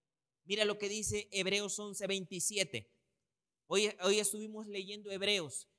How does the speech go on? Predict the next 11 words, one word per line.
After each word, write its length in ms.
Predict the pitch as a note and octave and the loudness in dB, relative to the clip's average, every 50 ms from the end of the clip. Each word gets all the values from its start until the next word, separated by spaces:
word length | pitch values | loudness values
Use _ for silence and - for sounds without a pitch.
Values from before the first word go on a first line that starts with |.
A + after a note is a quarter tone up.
| _ _ - | _ _ -4
Hebreos 440 | F3 F3 F#3+ G3+ G#3 G3+ G3 - | -2 0 0 0 0 -2 -4 -4
once 360 | G3+ G#3 G#3 G3+ - G#3 F#3+ F3 | -6 -6 -6 -8 -6 -6 -6 -6
veintisiete. 840 | F#3+ F#3+ F#3 E3 - F3 E3 - - G3+ G3+ F#3+ - - A#2 G#2 - _ _ _ _ | -6 -8 -8 -8 -12 -14 -14 -14 -8 -4 -4 -4 -4 -6 -14 -16 -16 _ _ _ _
Mira 520 | D3+ F3+ G3+ G#3 G3+ F3+ - - - - - | -6 -4 4 6 6 4 4 0 -14 -12 -8
lo 240 | D#3+ F#3+ G3 F#3+ G3 | -2 0 0 0 2
que 440 | - F#3+ F3+ E3 - - _ _ _ | 2 0 0 0 -2 -10 _ _ _
constantemente 1120 | - G3 F#3+ G3 F3 - - G3+ G3 G3 G3 - G3+ F#3 F#3+ G3 G3+ G3+ - G#3 G3 F#3 - _ _ _ | -6 -4 -4 -4 -4 -4 2 2 2 2 2 -2 -6 -4 -2 -4 -4 -4 -6 -6 -6 -6 -8 _ _ _
nos 260 | E3+ F#3 G3+ G3 D#3+ D#3 | -10 -6 -4 -4 -4 -4
dice 300 | G3 G3+ F#3+ - G3+ F#3 | -8 -8 -8 -6 -6 -6
Hebreos 480 | F3 F3 F3 F#3+ G3 F#3+ F#3 - - | -6 -4 -4 -4 -4 -4 -4 -6 -4
once 540 | G3 G3+ G#3+ A3 G#3+ - F#3 D3+ B2 A#2+ | -2 0 0 0 0 0 0 -2 -4 -8